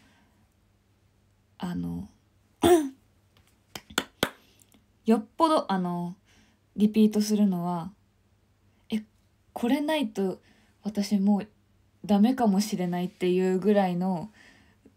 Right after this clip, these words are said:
グミはリピートするんだけど、基本的に新しいもの、新しいもの、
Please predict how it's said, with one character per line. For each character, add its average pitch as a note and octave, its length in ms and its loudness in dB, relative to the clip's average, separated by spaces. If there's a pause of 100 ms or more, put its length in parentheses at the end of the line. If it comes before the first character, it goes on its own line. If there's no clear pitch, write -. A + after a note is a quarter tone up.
(1300)
グ A3 200 6
ミ A#3+ 240 6
は A#3+ 380 6 (680)
リ G#3+ 160 2
ピ G3+ 200 -2
ー G3 60 -8
ト F#3 100 -8
す F#3 160 -12
る F#3+ 120 0
ん G3 40 0
だ - 200 -6
け F3+ 200 -8
ど、 F#3 320 -4 (1200)
基 B3+ 160 -4
本 C4+ 260 2
的 C4 300 -2
に B3 260 0
新 A#3+ 380 2
し B3+ 200 -6
い A#3+ 60 0
も G3+ 160 2
の、 F#3 160 -4
新 G3 280 -4
し G#3+ 180 -4
い G#3 40 2
も F3 180 -6
の、 E3 160 -10